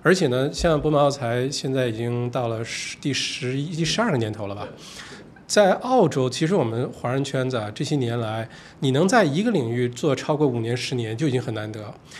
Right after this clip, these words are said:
尤其像在金融啊、投资啊、理财这领域，淘汰率极高。而且呢，很多公司呢，做着做着，有的时候因为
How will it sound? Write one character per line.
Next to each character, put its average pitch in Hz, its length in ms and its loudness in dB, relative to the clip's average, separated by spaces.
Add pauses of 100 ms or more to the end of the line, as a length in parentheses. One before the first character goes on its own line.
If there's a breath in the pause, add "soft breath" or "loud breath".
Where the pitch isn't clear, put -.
(160 loud breath)
尤 156 180 6
其 165 260 2
像 170 240 4
在 151 180 2
金 170 240 2
融 123 280 0
啊、 127 240 0
投 131 220 -2
资 135 240 -2
啊、 123 160 2
理 117 120 -4
财 117 300 -4
这 147 140 -2
领 117 120 -2
域， 113 120 -4
淘 127 180 -4
汰 180 100 2
率 151 120 2
极 131 180 -6
高。 143 340 -2 (360 loud breath)
而 175 120 4
且 180 120 6
呢， 165 80 4
很 139 100 0
多 147 100 2
公 185 160 4
司 202 200 0
呢， 175 80 4
做 208 180 2
着 156 80 2
做 147 180 4
着， 120 280 2
有 120 180 -2
的 127 100 -2
时 131 120 -4
候 127 100 0
因 139 160 0
为 123 340 0